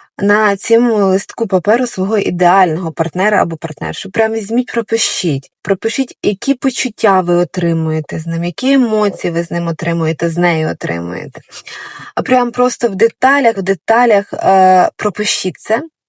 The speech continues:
І візьміть і порівняйте, чи підходить ваш ідеальний партнер тій людині, за яку ви зараз страждаєте. Прям просто подивіться, чи відповідає ця людина,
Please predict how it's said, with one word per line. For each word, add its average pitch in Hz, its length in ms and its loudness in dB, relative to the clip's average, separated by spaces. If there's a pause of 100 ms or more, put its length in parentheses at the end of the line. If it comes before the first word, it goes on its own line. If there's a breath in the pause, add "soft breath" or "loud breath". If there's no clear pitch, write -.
(320)
І 226 140 -2
візьміть 233 480 2
і - 80 -6
порівняйте, 208 800 0 (960 loud breath)
чи - 180 -4
підходить 185 560 0
ваш 185 360 2
ідеальний 165 540 2
партнер 190 460 0 (1400)
тій 226 140 -6
людині, 202 440 2
за 175 120 0
яку 190 240 2
ви 190 120 2
зараз 170 240 2
страждаєте. - 580 -6 (420)
Прям 202 240 -2
просто - 320 0 (240)
подивіться, 220 540 -4
чи - 160 -2
відповідає 262 840 2
ця 196 160 2
людина, 233 440 0